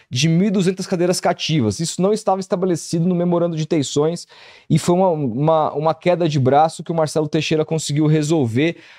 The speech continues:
pra manter as pessoas que têm cadeiras cativas na antiga Vila Belmiro pra nova Vila Belmiro. Garantia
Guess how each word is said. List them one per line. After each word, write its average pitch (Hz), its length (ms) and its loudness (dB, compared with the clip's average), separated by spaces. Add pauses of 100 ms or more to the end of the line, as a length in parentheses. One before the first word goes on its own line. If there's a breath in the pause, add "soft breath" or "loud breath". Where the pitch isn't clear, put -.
(220 loud breath)
pra 196 320 6
manter 208 800 2 (500)
as 160 140 0
pessoas 180 400 0
que 175 100 -6
têm 170 240 0
cadeiras 151 460 -2
cativas 120 540 0
na 139 200 0
antiga 175 480 0
Vila 170 220 0
Belmiro 160 540 -2 (280 loud breath)
pra 208 160 4
nova 190 360 2
Vila 185 240 -2
Belmiro. 151 540 0 (580 loud breath)
Garantia 214 1000 2